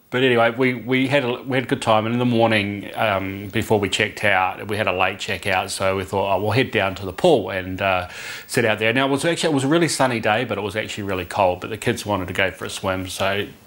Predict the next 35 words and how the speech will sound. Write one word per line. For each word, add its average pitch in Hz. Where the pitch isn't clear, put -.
sure, 98
off 104
they 95
went. 104
And 139
I 147
sat 131
down 123
on, 113
lounged 117
on 117
one 113
of 110
the 107
big 107
sun 107
lounges, 107
and, 92
um, 95
I 117
was 113
looking 113
around 107
like, 104
"Yeah, 170
this 160
looks 143
pretty 135
nice, 123
nice 117
surroundings 107
and 101
stuff." 101
So, 104
um, 101